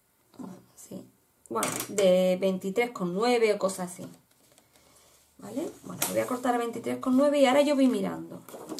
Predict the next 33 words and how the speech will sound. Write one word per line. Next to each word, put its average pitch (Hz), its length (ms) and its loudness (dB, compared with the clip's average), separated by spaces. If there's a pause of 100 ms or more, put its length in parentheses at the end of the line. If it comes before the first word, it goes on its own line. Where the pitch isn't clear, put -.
Vale, 185 260 4
la 190 140 2
parte 277 220 0
de 311 60 2
aquí 302 180 0
arriba 294 280 2
la 302 100 4
voy 202 120 0
a 190 100 -2
quitar, 139 320 -10 (1080)
¿vale? 330 220 -2
Toda 202 220 0
esta 185 260 -6
parte. 156 400 -8 (2500)
Esta 214 240 -2
cenefita. 180 720 -4 (1800)
Si 208 80 -2
se 190 120 4
la 180 120 4
queréis 175 260 2
dejar, 185 340 4
pues 311 140 -2
se - 100 -2
la 160 120 -2
dejáis, 156 360 -4 (380)
¿vale? 220 220 -4
Pero 202 160 0
yo 185 120 2
se 202 140 -4
la 226 60 0
voy 180 100 2
a 170 80 -4
quitar. 156 240 -8